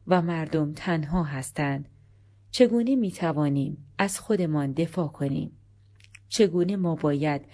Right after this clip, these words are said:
به جای له کردن یکدیگر برای بقا با هم باشیم و از همدیگر حمایت کنیم. در نهایت، هدف نقد روشن فکر هم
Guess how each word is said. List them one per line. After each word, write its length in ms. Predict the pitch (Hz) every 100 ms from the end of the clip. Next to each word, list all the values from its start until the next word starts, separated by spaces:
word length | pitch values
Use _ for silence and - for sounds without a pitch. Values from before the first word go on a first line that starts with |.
| - - -
به 120 | 202 196
جای 360 | 220 233 247
له 200 | 233 214
کردن 580 | 214 - 214 196 226 226
یکدیگر 760 | 240 208 202 - 180 170 170 165
برای 460 | 165 156 165 156
بقا 480 | 151 143 139 135 135 - - - - 185
با 100 | 185
هم 320 | 185 202 170
باشیم 520 | 151 143 - 151 131 - - - -
و 60 | -
از 200 | 214 -
همدیگر 520 | 220 190 180 170 165
حمایت 680 | 156 196 175 160 139 139 135
کنیم. 400 | - 156 151 - - - - - - - - -
در 160 | 175 151
نهایت، 680 | 147 135 147 156 156 156 - - - - -
هدف 440 | - 220 233 240 240
نقد 580 | 226 208 220 240 -
روشن 600 | 240 220 202 190 - 170
فکر 400 | 170 - 202 202
هم 320 | - 151 135